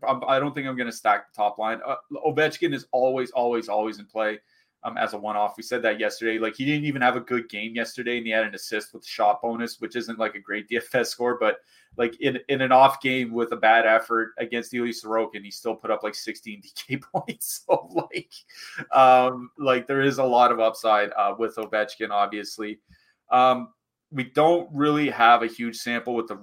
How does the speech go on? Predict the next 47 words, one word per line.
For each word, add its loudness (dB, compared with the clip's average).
rest 2
of -4
the -2
lines. -4
Um, -14
obviously, -2
with, 0
uh, -2
you -4
know, -4
Anthony -6
Mantha -4
has -4
been -8
a -12
scratch 2
at -20
times. -4
T -14
J -8
Oshie's -4
been -10
hurt 0
a -2
lot. 4
Backstrom -4
and -8
Wilson -6
just -16
came -6
back 2
to -10
the -10
lineup. -2
But, 0
uh, 8
Kuznetsov 2
and -4
Mantha 0
have 6
generally 0
played -2
reasonably -4
well 4
together 0
this -4
season. -6